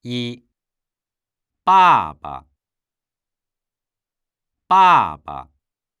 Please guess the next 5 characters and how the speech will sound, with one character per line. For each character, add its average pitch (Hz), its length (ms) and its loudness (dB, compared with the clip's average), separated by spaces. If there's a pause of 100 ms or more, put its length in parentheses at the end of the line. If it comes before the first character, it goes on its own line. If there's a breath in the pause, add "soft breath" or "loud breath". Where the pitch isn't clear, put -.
(1700)
二， 101 360 -6 (1200)
拿 98 720 -4
拿， 156 240 -14 (2250)
拿 95 720 -4
拿。 139 240 -14